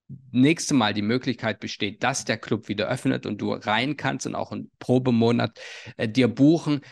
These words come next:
möchtest und überhaupt erstmal erfahren möchtest, was das ist, dann kannst du gerne auf meine Warteliste kommen. Und zwar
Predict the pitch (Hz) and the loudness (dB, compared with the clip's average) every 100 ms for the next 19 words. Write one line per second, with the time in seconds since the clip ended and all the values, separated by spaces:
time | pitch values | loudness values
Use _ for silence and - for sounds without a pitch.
0 | _ - 135 202 202 147 139 135 127 135 | _ 2 4 4 2 -2 2 4 4 0
1 | 165 147 - 107 - - 139 240 247 139 | -2 -4 -2 -4 -6 -8 -2 2 4 4
2 | 110 - 110 - 113 - 117 - 147 - | 2 0 -4 0 -2 -2 -6 -4 -6 -6
3 | - - - 120 135 123 127 123 120 113 | -12 -10 -4 -2 0 0 0 0 0 0
4 | 117 107 101 101 127 147 131 127 - 127 | 0 0 0 0 0 0 -2 -2 -4 -8
5 | - - 123 127 127 - 113 110 - 107 | -6 -2 2 2 0 -2 -4 -4 -6 -2
6 | 107 104 107 | 0 2 0